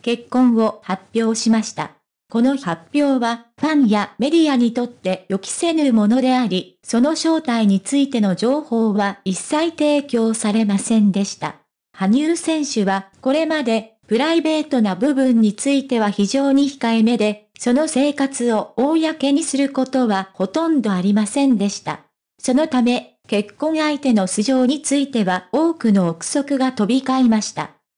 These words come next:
羽生結弦選手との交際報道がある中で、候補として挙がったのは、羽生選手の母校の同級生から、元国民的アイドル、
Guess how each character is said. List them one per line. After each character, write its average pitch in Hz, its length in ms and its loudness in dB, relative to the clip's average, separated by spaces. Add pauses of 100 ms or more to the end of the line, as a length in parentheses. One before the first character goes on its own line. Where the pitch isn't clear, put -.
羽 262 280 0
生 349 120 2
結 294 300 -4
弦 294 260 0
選 330 280 -2
手 - 120 -8
と 226 120 -2
の 190 180 0
交 285 180 0
際 320 240 -2
報 311 220 0
道 247 240 0
が 226 140 0
あ 269 60 0
る 269 100 2
中 247 300 0
で、 190 400 -4
候 277 260 0
補 254 100 -4
と 202 140 -2
し - 100 -8
て 233 140 -4
挙 240 240 -2
が 294 40 -14
っ - 60 -20
た 285 140 0
の 247 160 4
は、 214 260 -2
羽 254 300 0
生 339 120 -2
選 320 260 -2
手 247 180 -2
の 214 160 2
母 285 100 0
校 262 260 0
の 202 140 2
同 262 260 0
級 294 280 -2
生 247 320 -2
か 214 160 -6
ら、 180 260 -6 (100)
元 285 300 -2
国 190 340 -2
民 302 240 0
的 269 320 -2
ア 247 80 0
イ 233 120 2
ド 208 120 0
ル、 - 300 -4